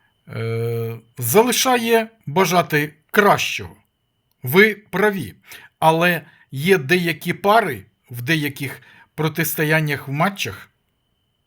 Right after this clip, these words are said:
е, навіть в одній тридцять другій, які заслуговують увагу, і з цим дуже важко не погодитись.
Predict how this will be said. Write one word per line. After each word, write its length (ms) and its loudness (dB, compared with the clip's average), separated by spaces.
е, 40 -10
навіть 720 0
в 120 -10
одній 300 0
тридцять 460 -4
другій, 460 -2
які 600 -2
заслуговують 1120 -2
увагу, 800 2
і 340 4
з 60 -4
цим 560 -2
дуже 600 0
важко 760 2
не 180 0
погодитись. 800 -4